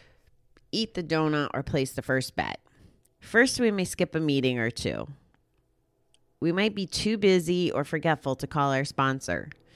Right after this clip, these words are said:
Then one thing leads to another, like drops in a pail until we reach the overflow point. In recovery, we know how dangerous those little things can be, so we need to think, we need to think our choices through to the end.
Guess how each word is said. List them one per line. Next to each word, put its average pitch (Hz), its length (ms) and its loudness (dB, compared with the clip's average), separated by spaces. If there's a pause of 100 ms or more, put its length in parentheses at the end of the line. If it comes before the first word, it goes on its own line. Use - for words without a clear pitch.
(340)
Then 170 180 2
one 170 220 0
thing 254 240 0
leads 190 320 -2
to 185 160 -2
another, 117 520 -2 (760)
like 135 280 -2
drops 156 380 2
in 208 120 0
a 214 40 -4
pail 127 560 2
until 127 320 -2
we 110 140 0
reach 139 400 -4
the - 180 -2
overflow 107 540 0
point. 101 420 -6 (960)
In 208 140 -4
recovery, 208 520 4
we 151 120 2
know 180 120 2
how 202 120 0
dangerous 160 500 0
those 143 220 -2
little 139 220 0
things 131 280 -4
can 127 200 -4
be, 131 320 -2
so - 180 -4
we 151 100 0
need 208 200 -4
to 220 100 -8 (120)
think, 180 380 -2 (880)
we 160 120 -6
need 196 180 -2
to 247 80 -4
think 190 240 -4
our 190 80 2
choices 165 400 -2
through 147 320 -2
to - 160 -4
the 127 180 -2
end. 110 420 -4